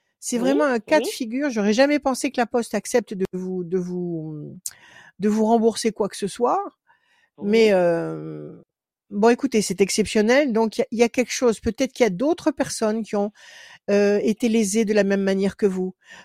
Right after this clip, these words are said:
Speaker 1: Peut-être qu'il y a d'autres
Speaker 2: Oui.
Speaker 1: personnes qui ont, qui ont connu le même scénario et peut-être qu'ils ont, qu'ils soupçonnent que tout ça, ça démarre de chez eux. C'est possible
Speaker 2: Oui.
Speaker 1: aussi.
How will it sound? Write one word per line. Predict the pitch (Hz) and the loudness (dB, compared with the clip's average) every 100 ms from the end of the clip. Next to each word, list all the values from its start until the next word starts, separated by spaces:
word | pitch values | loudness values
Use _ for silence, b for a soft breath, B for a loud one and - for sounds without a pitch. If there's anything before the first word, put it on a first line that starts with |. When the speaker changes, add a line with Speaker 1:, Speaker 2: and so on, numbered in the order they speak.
| _ | _
Speaker 1:
Peut-être | 220 247 - | 0 2 2
qu'il | 247 | 0
y | |
a | |
d'autres | 202 269 320 | 0 -2 0
Speaker 2:
Oui. | 277 | 0
Speaker 1:
personnes | 269 - - 226 220 | 0 -2 -2 0 -2
qui | 220 - | -6 -4
ont, | 196 190 190 190 170 254 | -2 -2 -2 -4 -6 -6
qui | |
ont | 220 208 - | -2 -2 -4
connu | 233 226 240 | -2 -2 4
le | 208 | 4
même | 202 240 | 4 0
scénario | 254 269 240 240 220 226 240 | 0 -2 0 0 2 0 2
et | 226 | 0
peut-être | 208 247 - 254 247 | 0 -2 2 4 4
qu'ils | - 220 226 | 0 -6 -2
ont, | 226 226 - | -2 -4 -10
qu'ils | - 208 | -10 -8
soupçonnent | - - - 247 233 247 B B B B | -8 -8 0 2 2 -2 B B B B
que | - | -4
tout | 226 294 | 0 0
ça, | 262 277 262 | 2 4 4
ça | 254 240 | 4 0
démarre | 214 226 226 | 2 2 2
de | 214 | 0
chez | - 233 202 | 0 -2 0
eux. | 196 - _ _ _ _ _ | 0 -2 _ _ _ _ _
C'est | - 220 | 0 2
possible | 302 285 - 269 | 4 4 4 6
Speaker 2:
Oui. | 302 | 4
Speaker 1:
aussi. | - 311 226 | 4 2 2